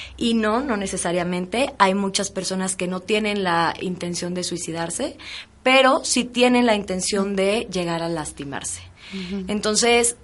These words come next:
Speaker 1: también se creía que nada más personas que tenían esquizofrenia, depresión o un trastorno fuerte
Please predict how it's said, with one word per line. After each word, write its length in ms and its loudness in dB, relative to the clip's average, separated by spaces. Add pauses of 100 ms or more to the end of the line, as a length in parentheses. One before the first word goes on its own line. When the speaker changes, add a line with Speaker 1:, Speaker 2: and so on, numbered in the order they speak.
(100)
Speaker 1:
también 360 4
se 160 -2
creía 520 2
que 100 -2
nada 180 0
más 200 -2
personas 400 -4
que 80 -6
tenían 240 -4
esquizofrenia, 1040 0
depresión 960 4
o 100 0
un 300 -4
trastorno 560 -6
fuerte 500 2